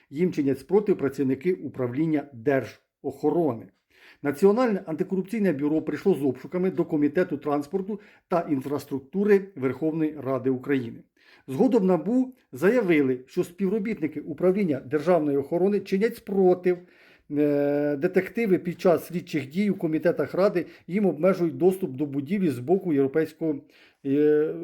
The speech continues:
площі в Києві. О. У бюро наголосили, що перешкоджання проведення слідчих дій є прямим порушенням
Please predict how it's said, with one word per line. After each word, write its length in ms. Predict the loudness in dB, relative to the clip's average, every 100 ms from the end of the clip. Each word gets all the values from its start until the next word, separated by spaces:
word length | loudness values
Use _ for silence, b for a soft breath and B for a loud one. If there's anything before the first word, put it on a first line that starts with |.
| -10 -12 -4
площі 340 | 4 4 2
в 100 | -8
Києві. 880 | -8 -4 0 2 0 -2 -2 -4 -4 -12 _ _ _ _ _ _ _ _ _ -10
О. 260 | -4 -4 -6 b b b
У 100 | 2
бюро 380 | 6 8 6 2
наголосили, 600 | 0 2 2 0 -4 -4
що 260 | -4 0 2
перешкоджання 720 | 0 -4 -4 -4 0 0 0
проведення 540 | -2 0 0 0 -2
слідчих 380 | -4 -6 -8 -10
дій 220 | -4 -4
є 180 | -2 -4
прямим 260 | -2 -2 -2
порушенням 480 | -2 -2 0 -4